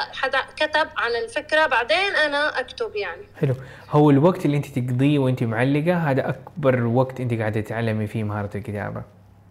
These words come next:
Speaker 1: أيوة،
Speaker 2: يعني
Speaker 1: أيوة.
Speaker 2: ال-، الوقت اللي أنا أجلس وبتعرف أحك راسي كده أفكر، "Oh my God، إيش، كيف أقول، كيف أقول، كيف أقول؟" هذا الوقت هو أفضل وقت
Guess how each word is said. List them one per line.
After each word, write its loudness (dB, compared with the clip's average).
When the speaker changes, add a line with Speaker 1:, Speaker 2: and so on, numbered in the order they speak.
Speaker 1:
أيوة، -12
Speaker 2:
يعني 2
Speaker 1:
أيوة. -4
Speaker 2:
ال-، 2
الوقت 4
اللي 4
أنا 4
أجلس 2
وبتعرف 0
أحك -2
راسي 2
كده 4
أفكر، 2
"Oh 4
my 2
God، 6
إيش، -4
كيف 0
أقول، 4
كيف -2
أقول، 2
كيف -4
أقول؟" 2
هذا 2
الوقت 2
هو 0
أفضل 0
وقت -2